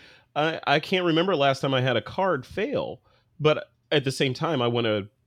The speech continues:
refresh them from time to time, 'cause I don't wanna get to the point of failure before I replace them. But when you go and you look at these cards, I'm like, I, I approach it from the standpoint of almost like a lens, right? It's like,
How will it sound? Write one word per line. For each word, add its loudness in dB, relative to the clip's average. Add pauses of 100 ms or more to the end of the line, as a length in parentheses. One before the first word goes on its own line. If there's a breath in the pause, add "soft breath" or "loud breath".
(100)
refresh -4
them -2
from -4
time -2
to -4
time, -2
'cause 0
I 0
don't 0
wanna 2
get -2
to -2
the -2
point -2
of -6
failure 2
before -2
I 2
replace -4
them. -4 (400 loud breath)
But -2 (260)
when 2
you -2
go 4
and 2
you 2
look -2
at -4
these -4
cards, -4
I'm -2
like, -2
I, 2
I 4
approach 0
it -6
from -4
the -2
standpoint -2
of -2
almost -2
like 2
a 2
lens, -2
right? 2
It's -8
like, 0